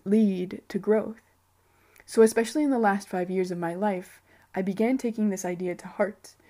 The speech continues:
and really pursued ways to connect with the unknown. Whether that simply meant trying a new food or asking a stranger for directions, I found my, that my life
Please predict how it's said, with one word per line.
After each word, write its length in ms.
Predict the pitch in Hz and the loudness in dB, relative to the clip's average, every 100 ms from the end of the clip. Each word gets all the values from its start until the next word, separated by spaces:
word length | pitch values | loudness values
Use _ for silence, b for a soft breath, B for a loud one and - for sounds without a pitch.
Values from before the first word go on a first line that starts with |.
| b - | b -6
and 180 | 190 190 | -4 0
really 240 | 247 269 | 0 0
pursued 480 | 254 226 214 202 185 | -2 -4 -2 -2 0
ways 340 | 196 196 190 - | 2 2 0 -8
to 120 | - | -10
connect 480 | 190 190 208 - - | -8 -6 -8 -14 -12
with 140 | 180 185 | -10 -8
the 60 | |
unknown. 600 | 175 190 208 190 - 226 - _ _ b b b b | -6 -2 -2 -2 -6 -10 -12 _ _ b b b b
Whether 200 | 202 196 | 0 2
that 180 | 190 180 | 2 0
simply 400 | - 208 214 208 | 0 0 2 2
meant 380 | 190 190 196 - | 2 0 -4 -6
trying 300 | - 190 180 | -4 -2 -2
a 40 | |
new 140 | 170 165 | -2 -6
food 600 | - 269 262 247 226 254 - | -2 0 2 2 -2 -4 -6
or 140 | 170 | -4
asking 280 | 190 - 180 | -6 -6 -6
a 60 | 170 | -6
stranger 360 | - 175 175 | -6 -6 -8
for 100 | - | -8
directions, 720 | - 196 220 - 214 208 208 - B B B | -2 0 0 0 0 0 -2 -12 B B B
I 80 | 214 | -4
found 360 | - 254 294 | 0 2 2
my, 120 | 269 - | 2 0
that 180 | 202 190 | -2 -2
my 100 | 190 | -4
life 420 | 190 208 202 | 0 -2 -2